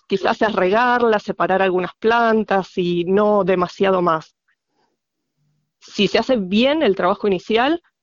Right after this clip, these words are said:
después mantenerla es más ir cambiando plantas, agregar un poco de, de abono y las plantas crecen solas. Y riego si hace falta, obviamente, ¿no?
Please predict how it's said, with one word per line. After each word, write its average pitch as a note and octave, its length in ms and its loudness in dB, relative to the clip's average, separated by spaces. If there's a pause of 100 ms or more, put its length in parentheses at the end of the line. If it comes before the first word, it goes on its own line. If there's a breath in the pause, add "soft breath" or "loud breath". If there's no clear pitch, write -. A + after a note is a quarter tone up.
(100)
después F#3+ 320 -2
mantenerla A#3 640 0
es A3 240 -2
más A#3 460 -4 (500)
ir B3 180 0
cambiando A#3+ 360 2
plantas, D4 480 -2
agregar F#3+ 300 0
un A3 100 -2
poco A3+ 280 -2
de, F#3 340 0
de F3+ 140 0
abono E4 500 0 (400 soft breath)
y - 80 -6
las - 140 -6
plantas A3 260 0
crecen F#3 320 -2
solas. C#3 360 -6 (1000)
Y F3 220 0
riego E3+ 340 0
si E3+ 140 -8
hace E3 160 -4
falta, D#3+ 320 -2
obviamente, D#3+ 420 -2
¿no? A3+ 160 0